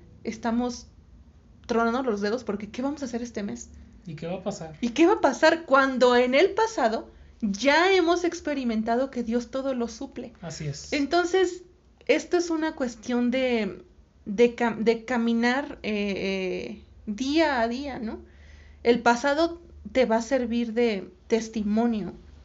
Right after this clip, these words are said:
Speaker 1: de que Dios siempre ha estado ahí, cuando a veces parece que no, ¿no? Y, y al futuro, pues, también, o sea, Dios mos-, ¿no? Pero eso es de, desde lo alto puedes ver el propósito. Si te quedas en la posición en la que estás,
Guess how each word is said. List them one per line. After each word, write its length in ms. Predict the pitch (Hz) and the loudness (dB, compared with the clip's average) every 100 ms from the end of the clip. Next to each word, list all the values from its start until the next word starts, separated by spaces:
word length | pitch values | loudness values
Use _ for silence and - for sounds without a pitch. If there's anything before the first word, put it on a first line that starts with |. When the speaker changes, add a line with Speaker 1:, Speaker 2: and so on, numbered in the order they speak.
| - - - - - | -20 -20 -20 -20 -12
Speaker 1:
de 220 | 226 220 220 | -2 -2 0
que 140 | 226 | -2
Dios 300 | 220 226 220 | 0 0 -2
siempre 440 | 220 226 214 214 208 | -2 -2 -2 -2 -6
ha 40 | |
estado 360 | 214 214 196 180 | -2 0 0 0
ahí, 300 | 180 220 - - - - - - - - | -2 -4 -10 -20 -20 -20 -20 -20 -20 -4
cuando 280 | 220 208 202 | -2 0 2
a 60 | |
veces 440 | 196 220 233 220 - - | 0 0 0 -2 -10 -6
parece 360 | - 202 226 233 | -2 -2 -2 -4
que 120 | 190 | -4
no, 260 | 180 220 220 - - | -4 -6 -8 -20 -20
¿no? 220 | - 185 - - - - - - | -14 -12 -14 -20 -20 -20 -20 -8
Y, 160 | 240 247 | 0 4
y 160 | 247 | 6
al 140 | 240 233 | 6 6
futuro, 680 | 247 240 277 285 302 403 - - - - | 0 -2 0 2 0 -2 -6 -20 -18 -4
pues, 360 | 220 233 - - - - | -2 -2 -6 -20 -20 -2
también, 520 | 214 208 214 285 427 339 | 0 2 2 2 2 -2
o 60 | |
sea, 340 | 247 262 247 - | 0 2 4 2
Dios 520 | 190 196 247 247 277 | -2 -2 4 4 4
mos-, 180 | 277 269 | -2 -2
¿no? 120 | 269 | 2
Pero 200 | 262 240 | 8 10
eso 160 | 262 381 | 10 8
es 80 | 440 | 4
de, 100 | 262 | 6
desde 340 | 202 262 233 | 8 6 6
lo 180 | 240 220 | 4 6
alto 300 | 254 - 247 | 6 6 2
puedes 240 | 226 233 233 | 4 2 2
ver 100 | 214 | 0
el 100 | 220 | 0
propósito. 480 | 214 202 208 208 202 | -2 -2 -4 -4 -4
Si 100 | 233 | 0
te 160 | 214 | 0
quedas 260 | 233 277 339 | 4 4 6
en 100 | 349 | 2
la 120 | 294 | 2
posición 340 | 226 208 208 240 | 0 -4 -4 -4
en 80 | 269 | -4
la 100 | 262 | -6
que 60 | 202 | -6
estás, 340 | - 294 | -2 -2